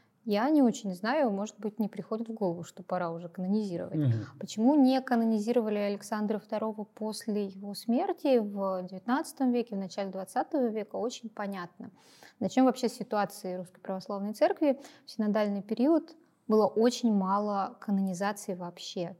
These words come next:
Speaker 1: То есть мы сейчас знаем вот эти соборы новомучеников, их очень много. А тогда всего несколько мучеников за, э, двести лет канонизировали, и новый этап массовой канонизации начался только при Николае втором. То есть, э,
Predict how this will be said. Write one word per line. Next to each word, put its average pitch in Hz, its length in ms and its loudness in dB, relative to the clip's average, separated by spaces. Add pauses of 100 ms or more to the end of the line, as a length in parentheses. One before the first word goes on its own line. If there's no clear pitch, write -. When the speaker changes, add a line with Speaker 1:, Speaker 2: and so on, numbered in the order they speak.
Speaker 1:
То 185 80 -2
есть - 340 -10
мы 190 280 -4
сейчас 254 440 2
знаем 185 300 -4
вот 170 120 -12
эти - 160 -20
соборы 180 460 -4
новомучеников, 202 920 2
их 208 140 -4
очень 214 260 -2
много. 208 400 -2 (500)
А 190 160 2
тогда 202 380 2
всего 254 300 0
несколько 247 640 2
мучеников 254 600 0
за, 208 300 -4 (380)
э, 190 320 -4
двести 208 440 0
лет 233 300 4
канонизировали, 208 1000 0
и 208 460 -4
новый 214 360 -2
этап 196 280 -4
массовой 196 400 -6
канонизации 196 720 0
начался 214 420 -2
только 226 240 -8
при - 140 -6
Николае 208 360 -2
втором. 202 400 -4
То 190 100 -8
есть, 175 140 -12
э, 196 200 -4